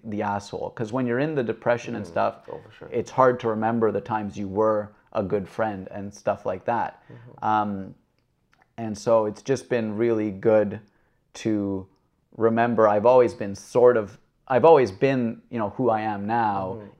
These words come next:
Speaker 1: even if I didn't act that way.
Speaker 2: Okay. And if I can loop it back to kind of the previous conversation we were having about gender, you think, 'cause you were mentioning how,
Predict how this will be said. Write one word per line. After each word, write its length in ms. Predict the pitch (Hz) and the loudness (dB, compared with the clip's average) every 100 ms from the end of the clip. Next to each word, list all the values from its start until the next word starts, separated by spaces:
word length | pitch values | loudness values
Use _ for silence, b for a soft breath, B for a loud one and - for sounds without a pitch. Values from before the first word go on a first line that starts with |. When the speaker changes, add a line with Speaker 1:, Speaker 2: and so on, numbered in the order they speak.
| 131 | -4
Speaker 1:
even 180 | 120 113 | -2 -2
if 80 | 107 | -4
I 80 | 107 | -2
didn't 220 | 104 98 | -2 -4
act 320 | 95 95 - | -10 -14 -12
that 220 | - - 82 | -12 -12 -14
way. 140 | - - - | -20 -20 -20
Speaker 2:
Okay. 220 | 107 101 69 - _ _ B B B B | -20 -18 -18 -20 _ _ B B B B
And 200 | 131 135 | -2 -2
if 120 | 127 | 0
I 60 | 123 | 0
can 180 | 135 120 | 0 -2
loop 180 | 123 120 | -2 -4
it 100 | 107 | -4
back 280 | 104 98 | -4 -4
to 340 | - 107 98 - | -8 -8 -8 -12
kind 160 | - 95 | -14 -12
of 140 | 92 - | -12 -14
the 80 | - | -20
previous 300 | - 104 92 | -12 -12 -12
conversation 360 | - 87 95 87 | -14 -12 -12 -12
we 60 | 92 | -12
were 60 | |
having 220 | 92 92 90 | -10 -10 -10
about 220 | 87 82 | -10 -10
gender, 360 | 95 113 98 | -10 -8 -8
you 140 | 87 87 | -8 -10
think, 380 | - 92 90 _ b b _ | -12 -12 -14 _ b b _
'cause 140 | 104 | -10
you 140 | 104 107 | -6 -6
were 100 | 98 | -6
mentioning 460 | 101 101 101 95 | -8 -8 -10 -12
how, 460 | 95 92 90 90 | -8 -6 -4 -6